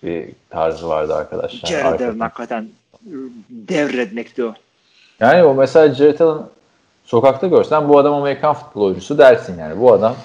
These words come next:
Speaker 2: Evet.
Speaker 1: girdiği her kavgada döver dersin. Bir belki Brian Urlacher döver. Eskiden şey muhabbeti çok güzeldi ya işte. J J Watt'la Gronk'un performanslarının tavan yaptı iki bin on üç
Speaker 2: Hı hı
Speaker 1: senesinde
Speaker 2: hı.
Speaker 1: falan. Hangisi döver falan diye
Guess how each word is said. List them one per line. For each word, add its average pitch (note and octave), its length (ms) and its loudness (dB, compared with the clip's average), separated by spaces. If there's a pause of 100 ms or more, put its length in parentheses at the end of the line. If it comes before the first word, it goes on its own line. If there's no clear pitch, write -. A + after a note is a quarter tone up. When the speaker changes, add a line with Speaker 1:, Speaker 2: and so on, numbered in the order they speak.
Speaker 2:
Evet. A2 260 -4
Speaker 1:
girdiği C3+ 380 -2
her D#3+ 240 4
kavgada A2+ 440 0
döver C3+ 360 4
dersin. C3 400 0 (520)
Bir E3 120 -6
belki C3+ 500 -2
Brian B2+ 260 0
Urlacher A2 400 -6
döver. E2+ 340 -6
Eskiden F#3 420 2
şey F#3 160 0
muhabbeti D#3+ 420 0
çok D#3 200 -8
güzeldi D#2 400 -10
ya D2+ 180 -14
işte. D2+ 340 -14 (880)
J G#2+ 180 4
J G#2+ 120 2
Watt'la A2 400 2
Gronk'un G2+ 600 -4 (800)
performanslarının G2 840 -2
tavan F#2+ 320 -2
yaptı F2 380 -10
iki E2+ 220 -14
bin E2+ 60 -10
on D#2+ 140 -10
üç D#2 80 -18
Speaker 2:
Hı - 40 -12
hı - 40 -10
Speaker 1:
senesinde D#2 440 -12
Speaker 2:
hı. D2 80 -10
Speaker 1:
falan. D2+ 220 -14 (540)
Hangisi G2+ 500 -2
döver F#2+ 380 0
falan F#2 380 -2
diye D#2 240 -2